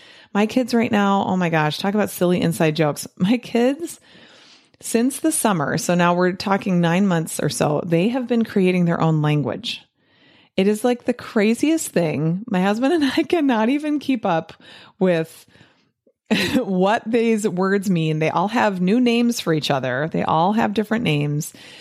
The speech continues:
They say things all super weird. And they, they all three of them think it's hilarious and the funniest thing. We thought that this was just gonna die out. Nope.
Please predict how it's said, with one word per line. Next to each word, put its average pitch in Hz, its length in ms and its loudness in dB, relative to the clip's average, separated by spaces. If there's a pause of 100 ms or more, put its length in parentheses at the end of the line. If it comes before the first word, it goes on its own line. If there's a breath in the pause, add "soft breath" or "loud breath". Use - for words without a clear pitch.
(120)
They 170 140 2
say 220 300 0
things 254 340 2
all 185 300 0
super 185 360 0
weird. 156 580 -2 (380 loud breath)
And 214 180 2
they, 202 140 2 (200)
they 196 180 2
all 185 280 2
three 220 180 2
of 180 60 0
them 170 160 0
think 165 200 0
it's - 140 -4
hilarious 190 640 2
and 170 280 2
the 165 80 2
funniest 170 460 -2
thing. 156 280 -2
We 190 140 0
thought 254 320 0
that 185 240 0
this 180 200 -2
was 170 120 -2
just - 240 -8
gonna 170 180 -2
die 160 260 0
out. 147 320 -2 (180)
Nope. 196 420 0